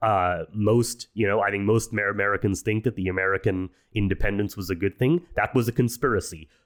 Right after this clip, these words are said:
done by the most powerful people in society and successfully carried out. So there is a way that power works here that we're trying to gauge at that is, is kind of, uh,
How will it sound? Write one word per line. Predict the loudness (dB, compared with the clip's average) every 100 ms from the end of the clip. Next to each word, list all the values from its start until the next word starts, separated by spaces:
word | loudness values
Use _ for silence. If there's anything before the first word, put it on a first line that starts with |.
| _ -6
done | 0 2 4
by | 2
the | 2
most | 0 0
powerful | 2 2 2 0
people | 0 2 0
in |
society | 0 -2 0 0 0 -2 -2
and | -2
successfully | -4 -2 -4 -2 -4 -4
carried | -4 -6 -6
out. | -8 -8 -10 -20 _ _ _ -10
So | -2 2 2 0 -6 _
there | -6 0 2 2
is | 2
a | 2
way | 2 2 0
that | -2
power | -2 0 2 2
works | 2 0 -2 -4
here | -2
that | -2 0
we're | 0 2
trying | 0 -2
to | -2
gauge | -4 -2 -2 0
at | 0 0 -4 _ _ _ -4
that | 0 0 -2 -10 _ -2
is, | 0 0 -2 -2
is | -2 0
kind | 2 4
of, | 2 2 -4 _ _ _ -2
uh, | 0 0